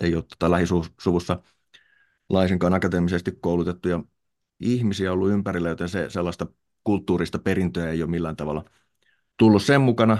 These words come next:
No, sit mä tulin alun perin oikeikseen, oikeustieteellisen tiedekuntaan vähän sillä perusteella, että no, kai sinne nyt vois, vois hakea ja, ja mennä. Ja no, totesin, että no, tää nyt ei ehkä sit kuitenkaan mulle.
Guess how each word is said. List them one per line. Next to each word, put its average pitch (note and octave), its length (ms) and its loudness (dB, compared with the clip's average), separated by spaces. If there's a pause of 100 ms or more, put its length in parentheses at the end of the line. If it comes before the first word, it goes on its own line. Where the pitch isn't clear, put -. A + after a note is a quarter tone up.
No, A#2 100 0
sit A#2+ 80 -4
mä C#3 60 -2
tulin C3+ 260 0
alun C#3 160 0
perin A2+ 220 0
oikeikseen, A#2 640 -2
oikeustieteellisen G#2+ 680 -4
tiedekuntaan G2+ 600 -4
vähän G2+ 180 -4
sillä G2 200 -2
perusteella, F#2+ 460 -4
että F2+ 100 -6
no, G2+ 160 -4 (440)
kai F2+ 160 -2
sinne G2+ 240 0
nyt G2+ 180 -2
vois, F#2 280 -2 (320)
vois F#2 200 -4
hakea F#2 280 0
ja, E2 160 0 (160)
ja F2+ 80 0
mennä. F#2 280 0
Ja E2 160 -4 (720)
no, F#2+ 100 -4
totesin, A2 320 0
että F#2 120 -6
no, F#2 60 -4
tää F#2+ 160 0
nyt F#2 180 -4
ei F#2+ 80 -2
ehkä G2 160 -6
sit F#2 140 -14
kuitenkaan A2 480 -2
mulle. G2+ 480 -2